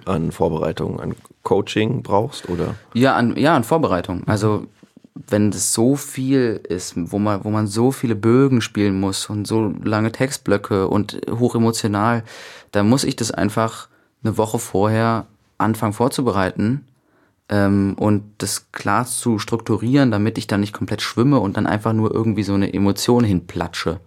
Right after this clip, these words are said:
Speaker 1: Ja.
Speaker 2: Ähm, und das ist halt dann so ein bisschen passiert.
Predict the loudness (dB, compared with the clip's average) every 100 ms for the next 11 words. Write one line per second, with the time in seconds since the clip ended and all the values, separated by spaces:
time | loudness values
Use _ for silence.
0 | _ 4 4 2 -6 -20 -20 _ -2 2
1 | 4 4 2 -2 _ _ _ _ _ _
2 | -2 0 -2 _ _ _ -2 -2 0 0
3 | 2 2 2 0 -2 -4 -4 -2 -2 -2